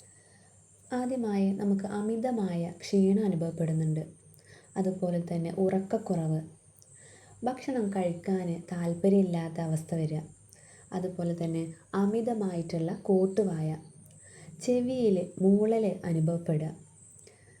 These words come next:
അതുപോലെ തന്നെ എന്ത് കാര്യങ്ങൾ ചെയ്യുമ്പോഴും അതിനെല്ലാം തടസ്സങ്ങൾ ഉണ്ടാവുക.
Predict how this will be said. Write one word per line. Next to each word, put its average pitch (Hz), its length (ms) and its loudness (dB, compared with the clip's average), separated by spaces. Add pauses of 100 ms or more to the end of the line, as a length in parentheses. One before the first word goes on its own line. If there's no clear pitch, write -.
(140)
അതുപോലെ 185 420 0
തന്നെ 170 320 -4
എന്ത് 254 380 -2
കാര്യങ്ങൾ 185 560 -2
ചെയ്യുമ്പോഴും 170 760 -2 (280)
അതിനെല്ലാം 202 580 0 (140)
തടസ്സങ്ങൾ 175 640 -4
ഉണ്ടാവുക. 156 500 -2